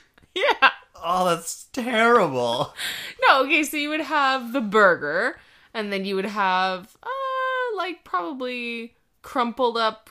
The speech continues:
Speaker 1: graham crackers, and then marshmallow and chocolate. And it, maybe it would be called, oh man, this isn't even, like, a burger name.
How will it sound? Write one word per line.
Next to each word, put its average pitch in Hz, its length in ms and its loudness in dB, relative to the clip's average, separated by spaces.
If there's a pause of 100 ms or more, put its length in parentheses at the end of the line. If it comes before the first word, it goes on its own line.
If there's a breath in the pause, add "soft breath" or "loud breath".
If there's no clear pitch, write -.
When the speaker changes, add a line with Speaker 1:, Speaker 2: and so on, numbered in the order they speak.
(120)
Speaker 1:
graham 220 460 0
crackers, 262 1000 -2
and 220 240 -8
then 202 140 -6
marshmallow 202 960 -2
and 175 200 -10
chocolate. 165 800 -2 (640)
And 180 200 -8
it, 131 280 -14 (300)
maybe 208 460 -8
it 214 100 -8
would 190 180 -12
be 190 120 -12
called, 180 800 -10 (1200)
oh 254 120 -14
man, 240 640 -8
this 262 240 -10
isn't 349 260 -4
even, 359 200 -2
like, 381 140 -2
a 392 100 2
burger 381 560 4
name. 226 580 2